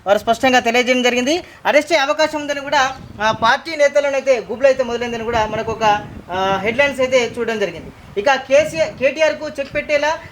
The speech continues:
తెలంగాణ ప్రభుత్వం అయితే ముందస్తు దూకుడైతే పెంచిందని కూడా మనకు ఒక సబ్ టైటిల్ అయితే చూడడం జరుగుతుంది. ఇక సుప్రీంలో కేవీ ఎయిట్ పిటిషన్ కూడా దాఖలు చేసినట్లుగానైతే మనకు అర్థమైంది.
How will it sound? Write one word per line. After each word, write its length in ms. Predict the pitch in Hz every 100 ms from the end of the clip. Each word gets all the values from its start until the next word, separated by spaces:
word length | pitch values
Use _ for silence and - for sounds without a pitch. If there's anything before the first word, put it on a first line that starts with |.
| -
తెలంగాణ 360 | 269 294 311 302
ప్రభుత్వం 480 | 277 262 302 294
అయితే 220 | 277 277 269
ముందస్తు 400 | 240 269 269 269
దూకుడైతే 680 | 254 269 277 262 269 240 240 - -
పెంచిందని 380 | 226 240 285 269
కూడా 140 | 269
మనకు 280 | 262 254 254
ఒక 200 | 254 220 - - - 202 -
సబ్ 180 | 247 247
టైటిల్ 260 | 277 285
అయితే 320 | 277 262 254 233
చూడడం 220 | 247 269
జరుగుతుంది. 380 | 262 262 262 302
ఇక 140 | 311
సుప్రీంలో 640 | 269 - 277 302 294 277 277 - - -
కేవీ 240 | 294 320
ఎయిట్ 340 | 330 320 254 262
పిటిషన్ 400 | 269 302 294 285
కూడా 280 | 294 262 - -
దాఖలు 380 | 208 269 294
చేసినట్లుగానైతే 840 | 294 269 269 247 247 240 262 240 233 -
మనకు 180 | 220 240
అర్థమైంది. 400 | 220 196 165